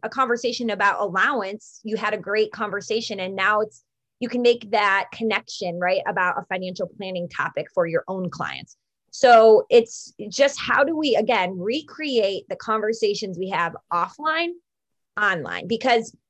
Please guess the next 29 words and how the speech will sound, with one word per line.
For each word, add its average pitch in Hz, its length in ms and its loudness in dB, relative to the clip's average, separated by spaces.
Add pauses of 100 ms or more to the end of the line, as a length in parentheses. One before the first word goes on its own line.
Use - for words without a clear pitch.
(140)
really 320 320 2
what 277 240 4
our 214 180 4
world 247 420 4
is 202 160 2
moving 214 480 -2
to, 175 280 2
whether 202 320 0
people 247 360 0
want 220 360 -4
to 214 120 -6
accept 226 360 -6
it 190 140 -2
or 185 100 -8
not, 185 380 0 (480)
is 226 160 2
a 208 60 0
place 254 360 2
where 208 320 0
the 208 80 -6
majority 202 880 -2
of 254 80 4
our 233 100 0
interactions 202 680 -6
do 208 240 -6
not 202 260 -2
happen 170 320 -14
in 170 120 -10
person. - 340 -14